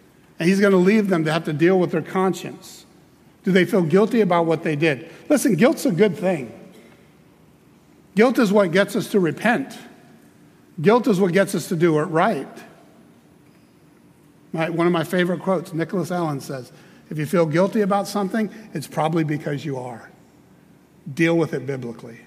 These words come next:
Putting them in custody for a few days, they're gonna get a glimpse of what his life looked like for the past twenty years. It's a bit of poetic justice, isn't it?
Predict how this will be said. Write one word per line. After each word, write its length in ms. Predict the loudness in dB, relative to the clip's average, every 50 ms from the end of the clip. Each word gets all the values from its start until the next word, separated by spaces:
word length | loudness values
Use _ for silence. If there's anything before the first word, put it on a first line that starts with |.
| -20 _ _ _ _ _ _ _ _ _ _ _ _ _ _ _ _ _ _ _ _ _ _ _ _ _ _ _ _ -14 _
Putting 220 | 0 2 4 4
them 160 | 4 4 2
in 80 | 2 0
custody 380 | 0 0 -2 -2 0 -2 -4 -2
for 160 | -2 -2 -4
a 60 | -2
few 180 | -2 -2 0 2
days, 280 | 2 2 2 2 2
they're 80 | 0 0
gonna 160 | 0 0 0
get 140 | 0 0 0
a 60 | 0
glimpse 360 | 0 0 2 2 0 0 -4
of 140 | -6 -4 -2
what 180 | -2 -2 -2 -4 -10 -18 -20 -6 -2
his 220 | 0 0 2 2
life 280 | 2 2 2 0 0 -2
looked 240 | -2 -4 -2 -2 -2
like 200 | -4 -4 -4 -6
for 120 | -8 -10
the 100 | -8 -6
past 280 | -6 -6 -6 -6 -8 -6
twenty 240 | -4 -2 -2 -2
years. 560 | -2 -4 -4 -6 -6 -8 -12 -16 -18 -20 -20 -20 _ -20 -20 -20 -20 _ _ _ _ _ _ _ _ _ _ _ _ _
It's 140 | -10 -4 -4
a 60 | 0
bit 180 | 2 2 4 4
of 120 | 2 0
poetic 380 | 0 2 2 4 4 2 0 -2
justice, 460 | -2 -4 -4 -4 -4 -6 -8 -8 -6 -6
isn't 300 | -6 -4 -4 -6 -8 -10
it? 120 | -12